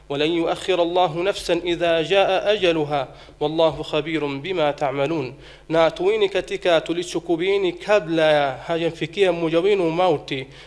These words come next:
tena Hapo akasema, "Mola wangu mlezi, hunicheleweshi muda kidogo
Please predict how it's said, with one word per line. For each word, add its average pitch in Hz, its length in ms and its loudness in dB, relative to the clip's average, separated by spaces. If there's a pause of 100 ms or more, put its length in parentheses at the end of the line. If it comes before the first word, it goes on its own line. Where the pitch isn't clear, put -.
(140)
tena 165 420 4 (360)
Hapo 160 260 2
akasema, 165 460 0
"Mola 170 180 2
wangu 175 340 2
mlezi, 175 520 4 (360)
hunicheleweshi 190 840 2
muda 180 440 0
kidogo 175 680 0